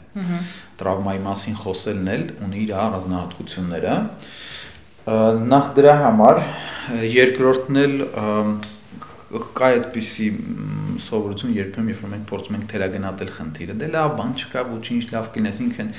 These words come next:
Speaker 2: չհիմնավորված ինչ-որ աֆիրմացիաների միջոցով օգնել, սա նույնպես կարա վնասակար լինի, նու նվազագույնը կարա ջղայնացնի մարդուն,
Speaker 1: Մհմ։
Speaker 2: մ, կամ տպավորություն ստեղծի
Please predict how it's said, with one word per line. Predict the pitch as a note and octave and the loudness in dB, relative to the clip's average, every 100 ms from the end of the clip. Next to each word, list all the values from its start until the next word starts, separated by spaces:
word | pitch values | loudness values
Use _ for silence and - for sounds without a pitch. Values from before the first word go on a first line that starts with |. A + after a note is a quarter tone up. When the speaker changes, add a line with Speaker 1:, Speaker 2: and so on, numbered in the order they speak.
| - - - | -14 -16 -14
Speaker 2:
չհիմնավորված | - A2 G#2+ G#2+ G2+ G#2 G#2+ G#2+ | -8 -4 -2 0 0 0 0 -2
ինչ-որ | G2+ - G2+ | -6 -4 -2
աֆիրմացիաների | F#2 G#2 F#2+ F#2 - G2 F#2+ F#2+ | -2 -4 -4 -4 -6 -8 -8 -6
միջոցով | G2 F#2+ F#2+ - G2+ G2 - - - - - - | -6 -6 -8 -8 -8 -8 -14 -20 -20 -20 -20 -8
օգնել, | G2 - B2 | -8 -4 -4
սա | A#2+ A2+ | -4 -4
նույնպես | A2+ A#2 A#2+ A#2 | -2 -2 -4 -6
կարա | - F#2+ | -4 -4
վնասակար | F#2+ F#2 F2+ - F2 F#2 F2+ | -4 -6 -8 -10 -10 -6 -6
լինի, | F2 F#2 A#2 A#2+ - | -4 -4 -4 -4 -8
նու | B2+ C3 - - | -6 -6 -6 -8
նվազագույնը | A#2+ A#2+ A2+ G#2+ G2+ A2+ | -2 2 2 0 -2 -4
կարա | - F2+ G#2+ | -4 -4 -4
ջղայնացնի | G#2+ F#2 F2+ A#2 - A2+ A#2 | -4 -6 -4 -4 -4 -4 -2
մարդուն, | A2 F2+ - F2+ G#2 A#2+ - | -2 -4 -6 -6 -6 -8 -10
Speaker 1:
Մհմ։ | - F#3 F3 F3 F3 | -8 -6 -4 -6 -6
Speaker 2:
մ, | F#2 F#2 | -6 -6
կամ | F2+ F#2+ F#2+ F#2+ F#2 - D2 | -6 -6 -6 -4 -6 -8 -8
տպավորություն | F2+ F2 F2+ F2 F#2 | -6 -4 -4 -4 -8
ստեղծի | - E2 - G#2 | -8 -10 -10 -8